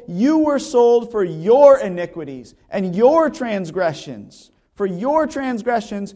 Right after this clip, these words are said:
your mother was sent away." In other words, all of this is the result of your sin. I didn't abandon you. You abandoned me. And we need to understand that background before we can look at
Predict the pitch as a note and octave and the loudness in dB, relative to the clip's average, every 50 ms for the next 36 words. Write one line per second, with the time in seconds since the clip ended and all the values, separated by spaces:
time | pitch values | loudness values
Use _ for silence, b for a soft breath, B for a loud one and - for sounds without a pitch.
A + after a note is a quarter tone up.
0 | B B B - F#3+ G3+ G3 F#3+ G3 G3 F#3+ F#3 F3+ E3+ D#3 D#3 D#3 - F3 D#3+ | B B B -4 -4 -2 -2 -2 -2 -4 -2 -4 -4 -4 -6 -8 -8 -10 -10 -12
1 | D3+ D#3 D#3+ D3 C#3+ C3+ A#2+ A#2 A2+ G#2 _ _ _ _ _ _ _ _ _ _ | -12 -12 -12 -10 -10 -8 -8 -10 -12 -16 _ _ _ _ _ _ _ _ _ _
2 | _ _ _ _ _ _ _ - D#3+ E3+ F3 E3+ F3 D#3 D#3 D3+ D3 C3+ A#2 - | _ _ _ _ _ _ _ -10 -8 -8 -6 -6 -6 -6 -4 -6 -6 -6 -10 -14
3 | - - _ _ _ - D#3+ F3 F#3+ G3 G3 F#3 F3 D#3+ B2+ A2 - B2 A#2 G2+ | -20 -20 _ _ _ -20 -16 -16 -14 -12 -12 -10 -10 -10 -12 -12 -14 -16 -16 -16
4 | - _ - - - _ _ _ _ _ _ _ _ _ - - C3 C3 C#3+ C#3+ | -20 _ -20 -20 -20 _ _ _ _ _ _ _ _ _ -20 -18 -14 -12 -10 -10
5 | C#3+ B2+ C#3+ C3 C3 C3 B2+ A#2 A#2+ A#2 A#2+ A#2+ - - B2+ G#2 G#2+ - - _ | -8 -6 -6 -8 -8 -8 -12 -14 -14 -14 -14 -14 -16 -16 -16 -16 -16 -18 -20 _
6 | _ _ _ _ _ _ _ _ _ _ _ _ _ _ _ - - G3 G#3+ A#3 | _ _ _ _ _ _ _ _ _ _ _ _ _ _ _ -18 -14 -12 -10 -10
7 | A#3 A3+ F#3 D#3+ F#3 G#3 A#3 A#3 A3 F3+ C3+ A2+ A#2 G#2+ F2+ - _ _ _ _ | -8 -8 -8 -10 -10 -10 -10 -10 -10 -12 -12 -14 -16 -18 -20 -20 _ _ _ _
8 | _ _ _ _ _ _ _ - D3 F#3 A3+ A#3 A3 D#3+ E3+ D#3 C#3+ C#3+ C#3+ C#3+ | _ _ _ _ _ _ _ -18 -14 -12 -10 -10 -10 -10 -10 -10 -10 -10 -12 -12
9 | C3+ C3+ D3 F3+ A3 A#3+ G#3+ - - _ _ _ _ _ _ _ _ _ _ _ | -12 -14 -14 -14 -16 -16 -18 -20 -20 _ _ _ _ _ _ _ _ _ _ _
10 | _ _ _ _ _ _ _ _ _ _ _ _ _ _ _ _ _ _ _ _ | _ _ _ _ _ _ _ _ _ _ _ _ _ _ _ _ _ _ _ _
11 | _ _ _ _ _ _ _ - C#3 D3 E3 F3+ F#3+ F3 D3+ C#3 D#3+ F3 D#3+ D#3+ | _ _ _ _ _ _ _ -14 -12 -10 -10 -10 -10 -8 -8 -8 -8 -10 -12 -14
12 | D#3+ - F3+ E3 D#3 C#3 D#3 E3 F#3 - G#2+ B2+ D3 C#3+ C#3+ B2+ - - C#3+ A2 | -14 -14 -12 -12 -10 -8 -8 -8 -10 -10 -10 -10 -10 -10 -10 -10 -12 -14 -14 -14
13 | G2 A#2+ A2+ A2+ - C#3 A#2 A#2+ B2 - C3 A#2 A#2 C3+ C3+ C3+ - A2 G#2 D#2 | -12 -14 -14 -14 -14 -14 -12 -12 -14 -14 -14 -12 -10 -12 -12 -12 -12 -14 -14 -16
14 | - | -18